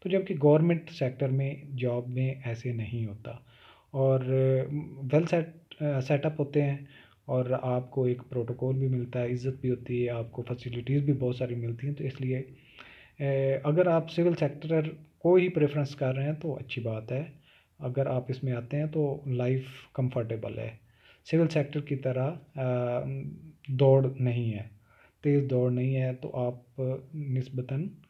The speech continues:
यहाँ पे रिलैक्स रहते हैं। तो अच्छी है चॉइस आपकी, लेकिन इसके लिए आपकी देखते हैं कि एक जॉब पे कितने लोगों ने अप्लाई किया होता है, तो उसके लिए दौड़ में आपने एक्सेल करना होता है, ये आपको अपने ज़हन में रखना होगा।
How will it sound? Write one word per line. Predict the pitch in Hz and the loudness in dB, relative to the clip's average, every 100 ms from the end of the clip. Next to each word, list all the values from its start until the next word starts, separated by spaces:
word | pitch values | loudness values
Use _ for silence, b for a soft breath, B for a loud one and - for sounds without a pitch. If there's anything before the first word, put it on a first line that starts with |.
| b b b - | b b b -2
यहाँ | 127 123 | 0 0
पे | 120 131 | 0 0
रिलैक्स | 117 110 110 - | 0 -4 -6 -8
रहते | 113 - | -10 -8
हैं। | 117 | -6
तो | 147 | -4
अच्छी | 147 190 | -4 -2
है | 170 | -2
चॉइस | 165 147 143 | 0 -2 0
आपकी, | 143 135 135 | -4 -6 -4
लेकिन | 131 131 135 | -2 0 -2
इसके | 131 135 | -2 -2
लिए | 127 127 | 0 0
आपकी | 123 123 147 170 B B B B B 131 | -2 -6 -8 -8 B B B B B 0
देखते | 131 - | 0 2
हैं | 135 131 | -2 0
कि | 131 | 0
एक | 127 | 0
जॉब | 127 127 123 | 2 0 0
पे | 131 | -2
कितने | 127 139 131 | -2 -2 -2
लोगों | 117 120 | -2 -4
ने | 120 | -4
अप्लाई | 127 120 117 113 | -6 -4 -4 -4
किया | 113 117 | -6 -8
होता | 113 120 | -6 -8
है, | 120 | -8
तो | 123 | -10
उसके | 113 - | -10 -8
लिए | 113 | -8
दौड़ | 110 117 120 127 | -4 0 0 0
में | 127 120 123 B B B - | 0 -2 -8 B B B -6
आपने | 131 147 143 143 | -4 -2 -2 -4
एक्सेल | 135 147 127 | -2 -2 -2
करना | 120 120 | -2 -4
होता | 123 123 | -4 -2
है, | 127 | -2
ये | 123 | 0
आपको | 123 117 - 120 | -2 -4 -4 -4
अपने | 123 123 | -2 -4
ज़हन | 117 123 | -2 -2
में | 127 175 - - | -4 -6 -6 -6
रखना | 123 120 | -4 -4
होगा। | 104 107 - - | -4 -8 -12 -14